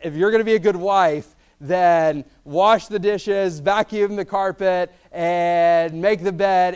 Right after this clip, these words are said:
and I'm coming home at five, so have dinner ready at five oh three.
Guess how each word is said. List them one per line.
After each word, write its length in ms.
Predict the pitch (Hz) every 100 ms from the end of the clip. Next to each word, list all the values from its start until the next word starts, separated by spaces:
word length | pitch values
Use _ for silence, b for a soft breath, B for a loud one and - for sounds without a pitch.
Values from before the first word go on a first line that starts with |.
| 170
and 440 | 180 180 170 165 160
I'm 160 | 175
coming 240 | 208 208 196
home 160 | 202
at 100 | 175
five, 400 | - 185 175 175
so 120 | 196
have 280 | 180 185 139
dinner 240 | 139 196 185
ready 320 | 185 175 175
at 160 | 160
five 220 | - 170 170
oh 80 |
three. 300 | 165 165 131